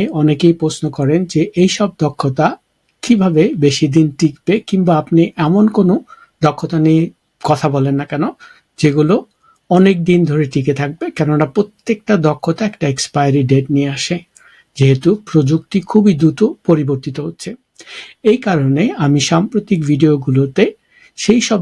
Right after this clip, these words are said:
দক্ষতার উপরে অনেক জোরারোপ করছি, যেই সমস্ত দক্ষতাগুলো আমি, আমার ভাষায় আমি বলি বুলেট প্রুফ। মানে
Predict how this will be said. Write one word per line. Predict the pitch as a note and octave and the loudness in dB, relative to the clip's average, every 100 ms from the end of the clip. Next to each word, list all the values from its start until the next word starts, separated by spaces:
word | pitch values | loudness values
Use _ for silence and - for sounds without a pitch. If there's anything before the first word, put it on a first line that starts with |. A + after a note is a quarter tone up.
| D#3 | -2
দক্ষতার | C#3+ D#3+ D#3 D3 | -2 -4 0 0
উপরে | C#3+ C#3+ | 0 0
অনেক | C#3+ C#3+ C#3 C3+ | 0 0 0 2
জোরারোপ | C#3+ C#3 C#3+ C3+ | 2 2 0 -4
করছি, | D#3+ D#3 - C4 G#3+ | -4 -4 -4 -4 2
যেই | D#3 - | 0 0
সমস্ত | D3 D#3 - | -6 -6 -2
দক্ষতাগুলো | C3+ C#3 D3+ C#3+ D3 D#3 G#3+ D3+ | -2 -2 -4 -4 -2 0 0 2
আমি, | C#3+ D3 - - | 0 0 -4 -2
আমার | F3 G#3+ E3 | 0 2 0
ভাষায় | D#3 - | -2 -2
আমি | C#3+ C#3 | -2 0
বলি | C3+ E3 - _ _ _ | 2 0 -2 _ _ _
বুলেট | D#3+ D3+ C#3 _ | 2 4 2 _
প্রুফ। | D3 D3 - - _ _ _ - _ - | -2 -2 -6 -16 _ _ _ -20 _ 0
মানে | D#3 E3 | 2 4